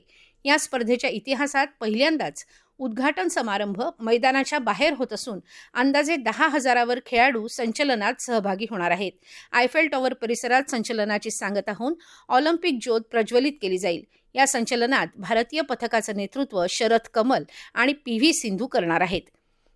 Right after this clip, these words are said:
उद्या नागपूर आणि भंडारा जिल्ह्यात मुसळधार पावसाची, तर चंद्रपूर, गडचिरोली, गोंदिया जिल्ह्यात काही ठिकाणी अतिमुसळधार पावसाची शक्यता हवामान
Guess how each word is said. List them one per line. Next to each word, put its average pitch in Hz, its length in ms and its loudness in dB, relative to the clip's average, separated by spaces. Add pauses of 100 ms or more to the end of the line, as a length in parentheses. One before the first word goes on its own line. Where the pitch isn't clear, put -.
(160)
उद्या 311 260 4
नागपूर 311 400 2
आणि 320 160 6
भंडारा 240 400 4
जिल्ह्यात 247 420 2
मुसळधार 233 460 2
पावसाची, 196 560 -2 (340)
तर 277 80 2
चंद्रपूर, 269 600 2
गडचिरोली, 254 640 2
गोंदिया 220 520 2
जिल्ह्यात 226 460 -2 (100)
काही 208 260 -2
ठिकाणी 262 440 0 (300)
अतिमुसळधार 262 800 0
पावसाची 214 480 -4
शक्यता 226 600 -2
हवामान 254 460 2